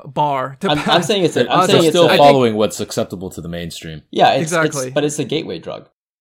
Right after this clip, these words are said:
Speaker 1: No, I think if you, I think, I think food requires,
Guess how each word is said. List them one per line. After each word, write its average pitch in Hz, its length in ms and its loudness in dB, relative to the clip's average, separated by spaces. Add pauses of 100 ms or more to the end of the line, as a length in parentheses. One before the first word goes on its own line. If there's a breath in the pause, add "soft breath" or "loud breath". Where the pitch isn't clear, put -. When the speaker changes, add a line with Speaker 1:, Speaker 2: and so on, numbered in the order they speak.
(100)
Speaker 1:
No, 262 220 -2
I 208 80 2
think 247 260 -6
if 202 140 -4
you, 233 180 -6
I 196 140 0
think, 226 320 -10
I 190 60 -4
think 247 140 -6
food 214 160 -8
requires, 165 480 -4